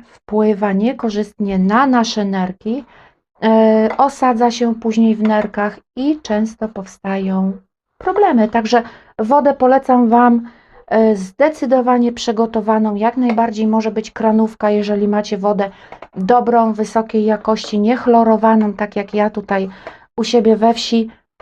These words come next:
Możecie śmiało zalewać, ale przygotowaną. No i teraz tutaj ja sobie te słoiki wszystkie, e, podopełniam, pozalewam i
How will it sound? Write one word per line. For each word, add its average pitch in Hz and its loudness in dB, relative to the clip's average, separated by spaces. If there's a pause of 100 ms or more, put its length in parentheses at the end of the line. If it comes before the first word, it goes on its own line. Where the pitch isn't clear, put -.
Możecie 233 4
śmiało 214 2
zalewać, 190 -6 (140)
ale 233 0 (880)
przygotowaną. 196 -2 (3000)
No 359 4
i 392 4
teraz 330 2
tutaj 285 2
ja 269 4
sobie 240 0
te 240 -2
słoiki 247 0
wszystkie, 226 -2 (560)
e, 226 4
podopełniam, 226 0
pozalewam 240 2 (140)
i 302 0